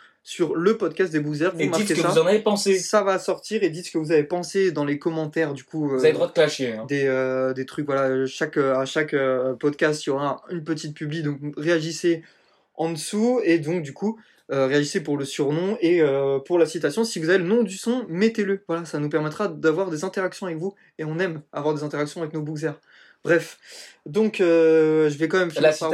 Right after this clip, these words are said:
Speaker 1: la
Speaker 2: citation,
Speaker 1: dire, la
Speaker 2: peut-être,
Speaker 1: citation,
Speaker 2: ouais.
Speaker 1: là, parce
Speaker 2: Hein ?
Speaker 1: que ça fait cinq minutes.
Speaker 2: <laughs>
Speaker 1: Alors, la citation, alors, je vais la dire en mode, euh, Goethe,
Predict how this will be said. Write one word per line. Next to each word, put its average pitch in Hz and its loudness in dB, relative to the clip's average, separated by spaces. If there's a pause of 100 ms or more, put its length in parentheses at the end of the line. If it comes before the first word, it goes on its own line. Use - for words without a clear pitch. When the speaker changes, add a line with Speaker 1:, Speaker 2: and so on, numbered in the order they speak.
(100)
Speaker 1:
la 175 4
Speaker 2:
citation, 202 4
Speaker 1:
dire, 294 2
la 269 2
Speaker 2:
peut-être, 214 4
Speaker 1:
citation, 233 2
Speaker 2:
ouais. 294 0
Speaker 1:
là, 277 0
parce 170 -2
Speaker 2:
Hein ? 208 -4
Speaker 1:
que - -6
ça 165 -6
fait 180 -18
cinq 180 -10
minutes. 226 -8
Speaker 2:
<laughs> 208 -12
Speaker 1:
Alors, 214 2
la 226 0
citation, 247 0
alors, 196 0
je 180 -8
vais 208 0
la 202 0
dire 196 0
en 170 -6
mode, 175 -2
euh, 139 -2 (220)
Goethe, 185 -8